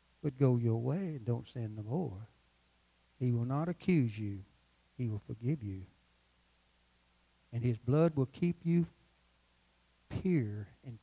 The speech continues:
clean as long as you live for Christ and walk with him.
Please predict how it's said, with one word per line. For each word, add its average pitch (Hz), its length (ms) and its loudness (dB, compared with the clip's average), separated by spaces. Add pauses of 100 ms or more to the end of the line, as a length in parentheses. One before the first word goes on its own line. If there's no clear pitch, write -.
(140)
clean 110 460 -4 (1120)
as 110 180 -8
long 127 360 -2
as 127 120 0
you 139 120 -2
live 135 260 2
for - 140 -18
Christ 104 560 -10
and 110 140 -14
walk 110 220 -4
with 107 120 -6
him. 107 260 -6